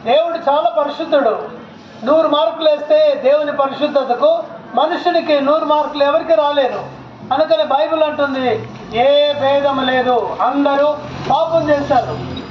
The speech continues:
ఏ కులానికి, మతానికి, జాతికి, భాషకు, తెగకు సంబంధించిన అందరూ పాపం చేశారు. ఇక్కడ ఈ దేశంలో వారు, చైనా, అమెరికా, రష్యా, ప్రతి దేశంలో ఉన్న ప్రజలు,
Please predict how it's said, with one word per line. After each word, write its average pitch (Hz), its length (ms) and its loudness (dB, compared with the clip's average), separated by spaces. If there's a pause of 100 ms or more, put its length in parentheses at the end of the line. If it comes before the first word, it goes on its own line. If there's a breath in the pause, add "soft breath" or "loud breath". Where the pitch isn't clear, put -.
(120)
ఏ 269 120 2
కులానికి, 285 540 0
మతానికి, 285 560 0
జాతికి, 254 440 -2
భాషకు, 285 640 0 (580)
తెగకు 302 540 0
సంబంధించిన 269 840 -2 (680)
అందరూ 302 380 0
పాపం 302 440 0
చేశారు. 277 580 -2 (140)
ఇక్కడ 247 260 0
ఈ 233 180 -4
దేశంలో 277 440 0
వారు, 285 280 2 (280)
చైనా, 262 240 0
అమెరికా, 277 480 0
రష్యా, 285 460 0 (640)
ప్రతి 285 320 0
దేశంలో 302 480 0
ఉన్న 277 180 0
ప్రజలు, 269 560 0